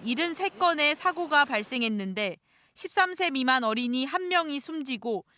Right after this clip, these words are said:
일흔세 명이 다쳤습니다. 이런 가운데 정부의 안전속도 오공 삼공 제도 완화 움직임에 맞춰 전라북도 자치경찰위원회도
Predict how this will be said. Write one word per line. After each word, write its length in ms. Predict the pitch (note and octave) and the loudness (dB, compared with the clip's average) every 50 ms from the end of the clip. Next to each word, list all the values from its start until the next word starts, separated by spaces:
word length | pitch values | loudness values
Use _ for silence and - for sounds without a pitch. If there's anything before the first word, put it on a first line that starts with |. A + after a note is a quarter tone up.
| _ _ - | _ _ -4
일흔세 460 | A#3+ A#3+ C#4+ D#4+ D#4+ C#4+ F#4 G4 F#4 | -2 -2 0 0 -2 -2 -2 -2 2
명이 320 | F4+ E4+ D#4 C4+ C4 C4 | 2 2 2 2 0 -2
다쳤습니다. 840 | B3+ B3 A3 - - A#3+ - - A3 G3+ F#3 F3 E3 F3 E3+ D#3+ D#3+ - - - - - - _ _ - - - - - - | -2 -4 -4 -4 -4 -6 -6 -4 -4 -4 -4 -4 -6 -6 -8 -8 -10 -14 -20 -20 -20 -20 -20 _ _ -20 -20 -20 -20 -16 -8
이런 320 | - A#3 B3 C#4 C#4 C#4 | -2 2 4 4 4 4
가운데 640 | C4+ C4 B3 A#3+ A#3+ A#3 A3+ A3 G#3+ A#3+ A#3 G3+ E3 - _ _ _ - | 2 4 4 4 4 2 0 0 0 2 0 0 -2 -6 _ _ _ -2
정부의 520 | - A#3 B3 B3+ A#3+ D4 D4 D4 C#4+ C#4+ | 0 2 2 2 4 4 6 6 6 6
안전속도 920 | A#3 A3+ A3+ A#3 G#3+ D#4 D#4+ D#4+ D4 F4+ E4+ - - - E4 D#4 D#4 C#4+ | 6 4 4 4 4 4 4 4 2 -2 -4 -6 -6 -4 -2 -2 0 0
오공 440 | G3+ A#3 B3 A3 - D#4+ D#4 D#4 D#4+ | 0 0 0 0 0 -2 -2 -2 -2
삼공 560 | D#4 - F#4 F4+ F4 E4+ F4 F4 E4 E4 D#4 | 0 0 0 0 0 -2 -2 -2 -2 -2 -4
제도 400 | - C#4 A#3+ A3 B3 C#4+ C#4 C4+ | -4 -2 -2 -2 0 -2 -2 2
완화 460 | A#3 A3 A3 A#3 B3 D4 D#4 D#4+ D#4 | 4 4 4 4 4 2 4 4 4
움직임에 500 | D4 C4+ C4 A#3+ C4+ B3+ A3+ A#3+ A#3 A3+ | 4 2 0 -2 -2 -2 -2 0 0 0
맞춰 540 | G#3 G3 G3 G3 - - - A3+ G#3 F3+ E3 - - - - - - - - | 0 0 0 -2 -2 -6 -4 -4 -2 -4 -4 -10 -18 -20 -20 -20 -20 -20 -6
전라북도 760 | - - B3+ C#4 D4 D#4 C#4+ D#4 C4+ - - D#4 D4 D4+ D4 - | 0 2 4 4 4 4 2 0 -6 -6 0 2 4 4 4 2
자치경찰위원회도 1600 | C4+ C4 A#3+ - - E4+ D4+ F4 D#4+ D#4 D4+ - F4 D#4 D#4 B3+ A#3+ B3 C4+ C#4 C#4+ C4+ C#4 C4 A#3 G3+ A#3 A#3 G3+ F3 | 2 -2 -2 -2 -2 -2 0 0 0 0 0 2 2 2 2 2 0 2 2 2 2 2 2 0 -2 -2 -2 -2 -4 -4